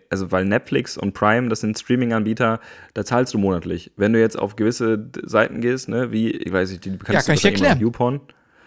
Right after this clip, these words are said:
Speaker 1: So, äh, wie machen die denn, also nur durch dieses Werbebanner?
Speaker 2: Mhm. Ähm, also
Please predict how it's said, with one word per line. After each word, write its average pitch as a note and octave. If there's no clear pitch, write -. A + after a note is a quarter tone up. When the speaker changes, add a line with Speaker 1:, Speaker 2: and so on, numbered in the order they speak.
Speaker 1:
So, B2
äh, F2+
wie A#2
machen C#3+
die B2+
denn, B2
also G#2
nur C3+
durch F3
dieses B2+
Werbebanner? C#3+
Speaker 2:
Mhm. F3+
Ähm, C#3+
also D3+